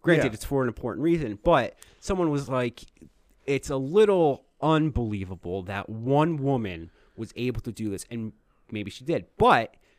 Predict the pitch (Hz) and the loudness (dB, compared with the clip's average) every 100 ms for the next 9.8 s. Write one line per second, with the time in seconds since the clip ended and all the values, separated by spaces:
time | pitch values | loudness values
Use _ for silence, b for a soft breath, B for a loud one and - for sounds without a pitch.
0 | _ - 113 156 180 147 113 - 113 113 | _ -10 -2 0 0 -2 -4 -6 -8 -6
1 | 110 90 - 101 107 117 147 - 101 95 | -6 -8 -8 -6 -6 -6 -6 -8 -12 -12
2 | 92 - 107 95 90 - _ 104 98 120 | -14 -14 -12 -12 -14 -20 _ -12 -4 -2
3 | - 104 113 131 120 82 - b b b | -4 -8 -4 0 0 -4 -14 b b b
4 | b 123 110 139 123 113 107 - _ _ | b -12 -4 0 2 2 -2 -8 _ _
5 | _ _ _ _ 127 123 120 117 139 - | _ _ _ _ -2 0 0 0 -2 -2
6 | 117 - 156 143 113 120 113 107 101 131 | -4 -2 -4 -4 -4 -4 -6 -6 -6 -4
7 | 147 107 90 98 _ _ - 107 104 - | -4 -4 -8 -12 _ _ -10 -8 -8 -8
8 | 110 110 101 101 90 - 90 - 104 - | -8 -8 -8 -8 -10 -12 -14 -12 -8 -4
9 | 131 120 113 - 107 101 95 | -4 -4 -6 -4 -4 -4 -6